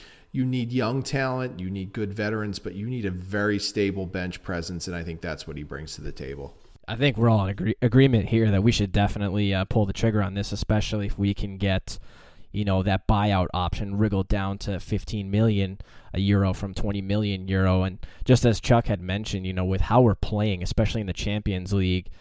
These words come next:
Speaker 2: moving forward, we're just that one puzzle piece away from having a squad that's consistently competing for a treble. Um, y-, and I think that having a, a veteran presence like Perisic around,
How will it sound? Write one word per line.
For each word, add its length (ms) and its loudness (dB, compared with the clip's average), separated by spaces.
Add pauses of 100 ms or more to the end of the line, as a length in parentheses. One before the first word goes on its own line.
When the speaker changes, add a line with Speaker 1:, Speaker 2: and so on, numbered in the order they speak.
(380)
Speaker 2:
moving 320 10
forward, 320 8
we're 120 8
just 260 0
that 240 0 (160)
one 340 2
puzzle 320 2
piece 320 0
away 280 2
from 200 0
having 320 0
a 40 -2
squad 360 0
that's 180 -4
consistently 800 -2
competing 500 0
for 160 -6
a 80 -4
treble. 540 0 (460)
Um, 340 -8 (100)
y-, 140 -6
and 160 -2
I 120 2
think 280 0
that 160 0
having 380 2
a, 160 -2
a 40 2
veteran 380 2
presence 500 2
like 220 -2
Perisic 480 2
around, 460 -2